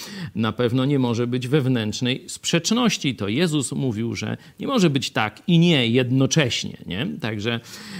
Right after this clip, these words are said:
e, tu oczywista, e, jest dzisiaj już, mm, takie u-, oczywiste jest zjawisko, rozbicie Kościoła katolickiego, który tam, jak gdyby prąd w tym kościele jest bliższy prawdy,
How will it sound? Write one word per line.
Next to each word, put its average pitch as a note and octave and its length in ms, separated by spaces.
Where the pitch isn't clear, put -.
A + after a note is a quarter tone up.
e, A2 240
tu C#3 440
oczywista, C#3+ 680
e, A#2+ 180
jest A#2+ 400
dzisiaj A#2 480
już, A#2 300
mm, A2 380
takie G#2+ 260
u-, C3 80
oczywiste C#3+ 360
jest B2+ 140
zjawisko, A#2+ 640
rozbicie F3 500
Kościoła C3+ 440
katolickiego, A2+ 800
który A3 340
tam, A2+ 400
jak A2 160
gdyby A#2+ 220
prąd F3+ 320
w - 60
tym C#3+ 160
kościele C#3 460
jest A2+ 160
bliższy D3 400
prawdy, C#3+ 440